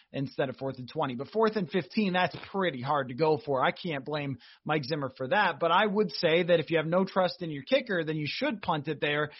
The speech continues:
and not give up that field goal position, because if you look at the worst defenses in the league, one thing that's usually consistent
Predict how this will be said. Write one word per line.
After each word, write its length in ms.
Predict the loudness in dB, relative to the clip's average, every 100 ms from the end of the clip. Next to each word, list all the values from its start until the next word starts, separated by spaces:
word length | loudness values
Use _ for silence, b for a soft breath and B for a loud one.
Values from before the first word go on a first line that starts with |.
| B
and 160 | -4 0
not 240 | 2 2
give 160 | 0 2
up 180 | 2 2
that 220 | 0 0
field 240 | 4 4
goal 180 | 4 2
position, 580 | 0 -2 -2 -2 -4 -8 B B B
because 400 | -2 4 4 4
if 120 | 0
you 100 | -2
look 240 | 2 2 2
at 160 | 2
the 80 | 0
worst 320 | 0 -2 -2
defenses 540 | -4 -2 0 -2 -4 -6
in 80 |
the 80 | -4
league, 360 | -2 -2 -2 -4
one 280 | -4 -2 0
thing 220 | 0 0
that's 220 | -6 -8
usually 320 | -6 -2 -2
consistent 680 | -2 -4 -2 -2 0 -2 -2